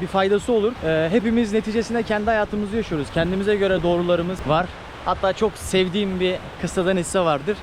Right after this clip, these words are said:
Mevlana'nın mesnevisinden. Bir gezgin gelip sarayı gezmek ister. Padişah der ki, "Tamam gezebilirsin ama ağzına bir kaşık koyacağım. İçine de bir miktar yağ koyacağım." "Tamam." der. Sonra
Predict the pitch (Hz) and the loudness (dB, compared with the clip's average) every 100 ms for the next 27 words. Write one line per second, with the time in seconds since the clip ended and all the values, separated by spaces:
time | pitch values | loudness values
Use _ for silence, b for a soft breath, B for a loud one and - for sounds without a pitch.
0 | 160 160 165 160 156 147 147 143 147 139 | 0 2 2 0 0 0 -2 -2 -4 -4
1 | 147 143 202 175 170 151 143 165 147 170 | -2 -2 2 4 2 0 0 0 0 -2
2 | 160 156 160 - - 165 165 165 160 156 | 0 0 -2 -4 -2 0 2 0 0 -2
3 | 151 170 156 - 180 185 - 147 151 175 | 0 -2 -6 -4 -2 -2 -2 -2 -2 -4
4 | 156 180 202 - 208 - - 139 170 170 | -2 0 -2 -2 -6 -4 -2 0 2 0
5 | 151 165 175 190 180 202 202 - - 170 | 0 0 2 0 0 -4 -6 -10 -6 0
6 | 185 185 180 175 180 175 - 165 - - | 2 2 2 -2 -4 -4 -4 -4 -4 0
7 | 160 147 185 175 160 175 165 196 190 - | 0 0 -2 -4 -2 0 2 0 -2 -4
8 | 196 170 202 190 170 170 151 131 117 180 | -2 0 0 2 2 0 0 -2 -2 -4
9 | 220 214 208 202 165 160 214 - - 254 | -2 2 2 2 2 -2 -2 -4 2 2
10 | 220 214 240 | 4 2 0